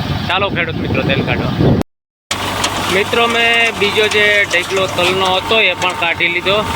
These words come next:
જો આ બાજુ તલ આવે, આ બાજુ એ ઢેકલો થતો જાય.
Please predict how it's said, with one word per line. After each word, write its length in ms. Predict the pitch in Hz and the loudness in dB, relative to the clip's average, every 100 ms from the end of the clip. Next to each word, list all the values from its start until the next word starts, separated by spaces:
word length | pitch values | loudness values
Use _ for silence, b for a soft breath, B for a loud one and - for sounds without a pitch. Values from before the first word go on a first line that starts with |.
| 143 | -2
જો 60 | 151 | 0
આ 120 | 151 | 0
બાજુ 600 | 160 160 165 165 165 156 - - 151 - - - - - - - | -2 -2 -2 -2 -2 -2 -4 -4 -4 -4 -2 -2 -2 -2 -2 -2
તલ 200 | 175 170 | 0 0
આવે, 260 | 165 180 233 - - - - - - - - - - | -2 -2 -2 -2 -4 -4 -4 -4 -4 -4 -4 -4 -2
આ 60 | 151 | -2
બાજુ 260 | 156 151 | -2 -2
એ 80 | 151 | -2
ઢેકલો 340 | 135 151 185 | 0 -2 -2
થતો 240 | 190 196 208 | -2 -2 0
જાય. 200 | 202 226 | 0 0